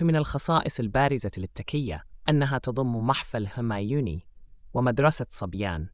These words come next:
وأماكن أخرى تشكلت كمجمع سكني متكامل. بقي في روضة المسجد بئر مياه يعود تاريخه إلى ألف وثمانمائة وأربعة وتسعين، وكل من الميضأة والمضخة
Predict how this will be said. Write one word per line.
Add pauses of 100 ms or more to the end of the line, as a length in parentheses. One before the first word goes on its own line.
وأماكن
أخرى
تشكلت
كمجمع
سكني
متكامل. (760)
بقي
في
روضة
المسجد
بئر
مياه (500)
يعود
تاريخه
إلى
ألف
وثمانمائة
وأربعة
وتسعين، (760)
وكل
من
الميضأة
والمضخة